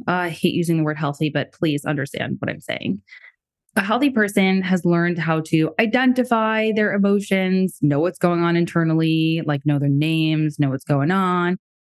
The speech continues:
and to organize their emotions in a way that feels tolerable, like they can manage them, they can learn, "Oh, what is this emotion telling me?" They feel like they could move through the world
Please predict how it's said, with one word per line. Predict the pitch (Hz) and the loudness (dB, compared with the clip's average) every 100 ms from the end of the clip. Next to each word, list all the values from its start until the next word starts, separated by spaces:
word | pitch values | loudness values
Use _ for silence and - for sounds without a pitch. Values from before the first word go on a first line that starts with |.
| _ - | _ -2
and | 170 | -2
to | 165 | 0
organize | 214 262 262 254 233 214 | 0 2 2 2 0 2
their | 220 | 2
emotions | 214 202 202 196 190 185 175 | 2 2 2 0 0 2 2
in | 156 | 0
a | |
way | 156 151 | 0 -2
that | 143 - | -4 0
feels | 160 143 - | 0 0 -2
tolerable, | 220 214 214 202 196 185 185 | 0 2 2 2 2 2 2
like | 165 143 | 0 -2
they | 139 | -2
can | 170 175 | 0 2
manage | 214 226 208 202 | 2 2 0 2
them, | 196 190 190 190 - | 2 2 0 -2 -2
they | 143 | -2
can | 139 131 135 | 0 0 2
learn, | 165 190 196 196 190 196 | 2 2 2 2 2 2
"Oh, | 294 220 | 2 0
what | 165 139 | 0 -2
is | 156 | -2
this | - - | -2 0
emotion | 190 180 214 214 | 2 2 0 0
telling | 214 320 214 151 | 0 0 2 2
me?" | 135 143 - - - | -2 -6 -10 -20 -6
They | 175 170 160 156 156 | 0 0 2 2 0
feel | 151 160 156 151 151 | 0 0 2 2 0
like | 151 156 151 | 0 -2 -2
they | 170 160 160 156 156 | 0 2 2 -2 0
could | 190 160 | -2 0
move | 165 175 185 | 2 0 2
through | 208 | 2
the | 208 | 2
world | 202 277 196 135 151 | 2 0 0 -4 -6